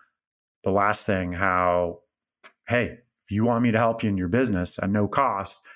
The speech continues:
and it's a win-win for both of us, I'm gonna show you that. Before we do that, I've got an info session coming up.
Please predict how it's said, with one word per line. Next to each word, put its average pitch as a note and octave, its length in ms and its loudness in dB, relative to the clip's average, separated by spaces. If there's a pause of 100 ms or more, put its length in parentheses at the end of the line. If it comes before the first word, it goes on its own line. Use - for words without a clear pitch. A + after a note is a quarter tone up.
(140)
and G#2 80 -2
it's - 100 -4
a G2+ 60 2
win-win A2 320 2
for G2 120 -4
both A#2+ 220 0
of G2 80 0
us, F#2+ 160 -2
I'm G2 80 -4
gonna F#2+ 120 -2
show A#2+ 180 2
you G#2 80 2
that. E2 160 -6
Before C3 220 0
we A2+ 80 2
do A#2+ 160 2
that, F#2+ 220 0 (600)
I've A#2+ 180 0
got B2 140 2
an G#2 80 0
info A2 240 0
session F2+ 360 -4
coming D#2+ 280 -6
up. D2+ 120 -12